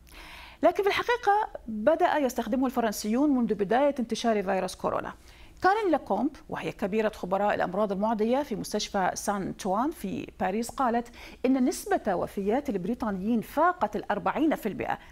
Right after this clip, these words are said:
بينما نحن، وتتحدث طبعًا عن فرنسا، لم تتعدى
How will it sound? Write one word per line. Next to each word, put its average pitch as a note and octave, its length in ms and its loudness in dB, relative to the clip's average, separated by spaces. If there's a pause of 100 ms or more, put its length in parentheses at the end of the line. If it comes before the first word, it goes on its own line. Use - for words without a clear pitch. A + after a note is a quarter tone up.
بينما D#4 640 2
نحن، C#4 380 0 (120)
وتتحدث - 520 -4
طبعًا F#3+ 360 0
عن B3+ 180 2
فرنسا، B3+ 480 0 (360)
لم C4+ 240 4 (120)
تتعدى B3+ 600 2